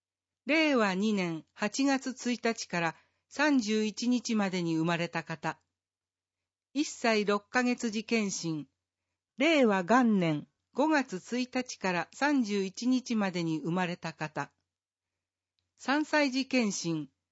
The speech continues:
平成二十九年六月一日から三十日までに生まれた方。結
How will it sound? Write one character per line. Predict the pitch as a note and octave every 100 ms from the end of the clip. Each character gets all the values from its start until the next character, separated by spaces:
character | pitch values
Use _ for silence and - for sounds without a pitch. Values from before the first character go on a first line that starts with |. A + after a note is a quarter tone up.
| _ _ _ _ -
平 | D4+ D#4+
成 | - D#4 D4
二 | D4 D4+
十 | A#3+ A3 G3
九 | - A3 G3
年 | F3+ D#3+ D#3 _ _ _ -
六 | G#3 D4 D4
月 | C#4+ C#4
一 | B3+ - B3
日 | A3+ A#3+ -
か | - F3+
ら | E3+ -
三 | - C4 D4+
十 | C#4+ D4 C#4
日 | A3 G#3 F#3+
ま | G3
で | F3+ F3
に | E3
生 | F3
ま | F#3
れ | F#3+
た | F#3
方。 | E3+ E3 - C#3+ _ _ _ _ _ _ _ _ _ _ _ _ _ _ _
結 | B3+ B3+